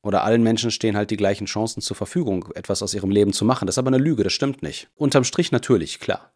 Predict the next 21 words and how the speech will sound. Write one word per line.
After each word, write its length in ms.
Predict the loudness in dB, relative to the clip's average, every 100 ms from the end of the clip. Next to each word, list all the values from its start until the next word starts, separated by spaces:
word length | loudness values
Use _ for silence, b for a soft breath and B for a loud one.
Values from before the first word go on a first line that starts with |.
| -14
Jetzt, 280 | -14 -16 -20 _ _
ja, 240 | -6 -6 -8
also 180 | -6 -4
erstmal 360 | -2 0 2 2
pauschal 440 | 2 0 0 -2
kann 140 | 0 0
man 100 | 0
das 120 | -2
so 80 | 2
sagen, 340 | 2 2 0
weil 180 | -2 -2 B B B B -2
wenn 140 | 2
man 220 | 4 4
im 180 | 2 2
Besitz 240 | 0 0 2
seiner 200 | 2 2
geistigen 400 | 0 0 -4 -4
Kräfte 340 | -6 -2 -2
ist, 260 | -2 -4 b b b b _ -6
dann, 440 | 0 2 4 2 0
ähm, 720 | 0 0 2 2 2 0 -2